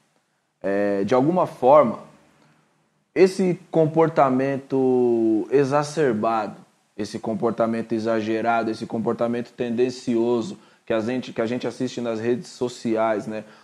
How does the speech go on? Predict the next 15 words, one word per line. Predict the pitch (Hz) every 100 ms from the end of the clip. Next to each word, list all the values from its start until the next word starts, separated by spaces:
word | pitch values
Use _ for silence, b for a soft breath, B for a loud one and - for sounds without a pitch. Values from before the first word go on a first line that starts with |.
| B
De | 123
alguma | 147 175 156
forma, | - 170 170 120 -
infelizmente, | 156 202 - 165 135 123 156 156
isso | 156
também | 185 208
foi | 220 208
alimentado | 180 165 143 123 123 120
por | 139 135
setores | 147 147 156 151
da | 175
imprensa, | 175 117 120 -
sabe? | 101 120 110
Tanto | - 131 151
aqui | 143 - 123 143